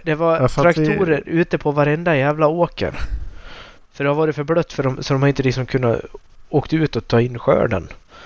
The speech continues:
Speaker 1: Och nu var de så illa tvungna om de skulle ha en chans att få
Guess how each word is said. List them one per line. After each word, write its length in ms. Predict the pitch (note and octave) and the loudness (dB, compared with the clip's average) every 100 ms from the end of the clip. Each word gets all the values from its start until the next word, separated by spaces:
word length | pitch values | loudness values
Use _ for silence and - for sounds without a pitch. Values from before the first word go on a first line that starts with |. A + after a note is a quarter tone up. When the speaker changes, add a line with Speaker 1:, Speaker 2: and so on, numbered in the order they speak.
| - - - | -20 -20 -12
Speaker 1:
Och 80 | C#3 | -6
nu 80 | C#3+ | -2
var 140 | F3 | 0
de 140 | D3+ | 0
så 80 | B2+ | 0
illa 200 | C#3 C3+ | 0 -2
tvungna 360 | - C3 E3 F#3 | -2 -2 0 2
om 120 | A#2+ | 2
de 220 | G#2+ G#2+ - | -2 -6 -10
skulle 380 | - - B2 A2+ | -12 -8 -2 0
ha 80 | A2 | 2
en 60 | |
chans 340 | C3 G3 G3 A#2 | 4 4 4 0
att 80 | |
få 260 | G#2+ G2+ | 0 -2